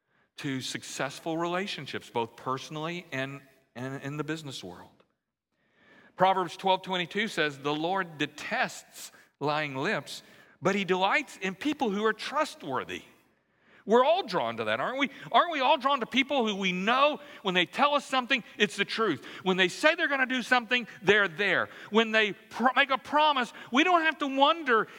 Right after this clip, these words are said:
if they're crossing their fingers behind their back or if they're waiting for a better deal to come along. No relationship can work without each person being trustworthy. I didn't find this in writing, but it occurred to me this week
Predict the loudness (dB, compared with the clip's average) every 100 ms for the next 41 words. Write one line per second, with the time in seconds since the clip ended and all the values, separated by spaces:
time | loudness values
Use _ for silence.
0 | -2 -2 4 2 2 -2 2 4 2 -2
1 | 2 0 0 -4 -2 -2 2 4 4 0
2 | 0 2 4 4 4 0 -2 0 0 2
3 | 2 2 -2 0 0 2 2 0 0 0
4 | 2 2 0 -4 -2 -2 -2 0 2 2
5 | 0 -10 -20 _ _ _ _ _ _ _
6 | _ _ _ _ _ _ -4 2 4 4
7 | 2 2 2 -2 -4 -2 -2 -4 -4 2
8 | 2 2 -2 0 -2 -2 -10 -6 -6 -4
9 | -4 -4 -4 -4 -4 -4 -4 -4 -10 -18
10 | -16 -8 2 4 2 2 2 2 -2 -4
11 | -2 0 2 0 0 0 0 -4 -2 -2
12 | -2 -4 -2 -4 -4 -2 -2